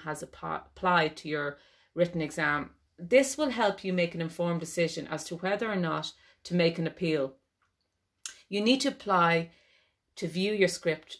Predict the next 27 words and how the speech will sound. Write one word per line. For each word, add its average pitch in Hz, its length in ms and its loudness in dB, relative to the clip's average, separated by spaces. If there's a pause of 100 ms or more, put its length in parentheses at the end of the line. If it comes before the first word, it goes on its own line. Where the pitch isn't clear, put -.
through - 180 -8
the 151 60 -12
portal 151 540 -4
again. 151 380 -8 (240)
The 175 140 -2
opportunity 226 640 -2
to 214 60 -8
apply 165 360 -2
will 160 240 -2
only 220 240 -2
be 196 160 -2
open 165 340 0
between 151 540 -8 (260)
five 233 400 2
P 247 140 -2
M 202 220 0
on 202 120 -4
Tuesday 175 460 -4
the 175 80 -4
seventh 151 540 -8 (440)
and 170 100 0
will 185 80 6
close 226 580 4
at 202 140 -8
eight 196 220 0
P 185 140 -2
M 165 180 0